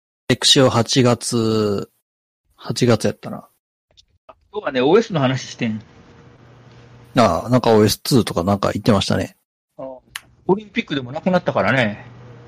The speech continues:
Speaker 1: ん？
Speaker 2: オーエス、オーエス。
Speaker 1: ああ、違うね。
Speaker 2: あ、違う。
Speaker 1: なくなるのかな？どうなんやろ？
Speaker 2: そもそもオリンピックって、あの、貴族の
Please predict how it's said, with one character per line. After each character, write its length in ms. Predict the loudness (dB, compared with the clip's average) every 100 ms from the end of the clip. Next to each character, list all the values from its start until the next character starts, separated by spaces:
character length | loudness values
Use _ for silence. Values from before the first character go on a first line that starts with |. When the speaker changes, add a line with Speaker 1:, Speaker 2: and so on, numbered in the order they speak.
| -20 -20 -20 -8 0
Speaker 1:
ん？ 240 | 2 2
Speaker 2:
オ 360 | 2 0 -2 -4
ー 60 |
エ 60 | -6
ス、 200 | -8 -14 -12 -4
オ 280 | -2 -2
ー 40 | -2
エ 40 |
ス。 80 | 0
Speaker 1:
あ 100 | 2
あ、 60 | 2
違 160 | 0 0
う 60 |
ね。 220 | -2 -4 _ _ -20 -20 -20 -18 -6
Speaker 2:
あ、 100 | -6
違 160 | 0 0
う。 180 | 0 -2 _ _ _ _ -20 -20 _ _ 0
Speaker 1:
な 160 | 2
く 140 | 4 6
な 120 | 6
る 80 | 4
の 120 | 0
か 100 | -4
な？ 180 | -6 -2
ど 160 | 0 0
う 20 |
な 140 | -2
ん 40 | -10
や 80 |
ろ？ 160 | -12 -14 _ _ _ _
Speaker 2:
そ 220 | -12 -8
も 120 | -6 -4
そ 120 | -2
も 120 | 0
オ 80 | 0
リ 100 | 0
ン 80 | -2
ピ 120 | -4
ッ 80 | -6
ク 100 | -12
っ 20 |
て、 240 | -14 -4 -2
あ 60 |
の、 100 | -2
貴 160 | -4 0
族 240 | 0 2
の 120 | 0